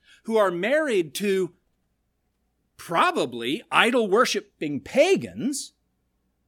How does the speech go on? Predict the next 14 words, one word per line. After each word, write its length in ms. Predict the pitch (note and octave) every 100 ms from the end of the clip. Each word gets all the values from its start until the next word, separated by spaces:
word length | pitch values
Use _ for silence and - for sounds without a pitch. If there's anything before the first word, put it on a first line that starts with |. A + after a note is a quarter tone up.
| _ -
and 160 | G#3
they're 140 | A3 F#3+
going, 500 | G#3+ A3 G#3+ F3+ - _ _ _ _ _ -
"I, 100 | E3
I 160 | F3+ A3+
know 320 | B3 D#4 F4+
that 220 | E3 C#3 -
m-, 200 | C#3 C3+ _
Christians 460 | - A3 A#3+ A#3+ G#3
aren't 180 | A#3+
supposed 320 | - A#3+ A3+ -
to 80 |
marry, 360 | D#3 D#3+ D#4 A3
not, 200 | F3+ A3+